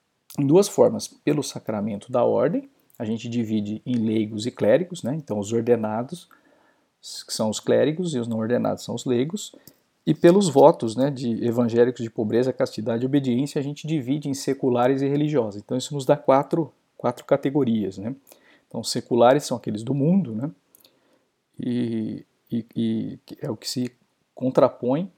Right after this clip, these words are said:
né? Os, os religiosos que se contrapõem ao, ao mundo, né? Se afastam do mundo por uma razão de vocação. Então, esses quatro tipos são, são esses, né? Quer dizer, são os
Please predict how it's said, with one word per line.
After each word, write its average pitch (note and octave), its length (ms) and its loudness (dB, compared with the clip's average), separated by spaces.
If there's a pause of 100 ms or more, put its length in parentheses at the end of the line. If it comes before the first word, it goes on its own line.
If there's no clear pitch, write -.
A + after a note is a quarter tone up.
né? C3+ 300 -4
Os, - 300 -14
os A#2+ 100 -10
religiosos A#2 760 0
que - 120 -14
se - 80 -6
contrapõem D3 640 0
ao, C3 240 -8
ao A#2 100 -4
mundo, G#2 320 -6
né? A#2+ 120 -4
Se - 120 -4
afastam B2+ 520 -2
do G#2+ 120 -6
mundo A#2+ 320 -4
por C3 200 -4
uma B2 180 -4
razão A2 400 -6
de A2 100 -8
vocação. G#2 560 -6 (800)
Então, B2+ 260 0
esses D3 240 -4
quatro C#3+ 360 2
tipos D#3+ 440 -4
são, F#3+ 220 -6 (300)
são F3 200 0
esses, A2+ 220 0
né? A#2+ 80 -6
Quer B2 120 0
dizer, G#2 160 0
são A#2+ 220 -4
os - 160 -12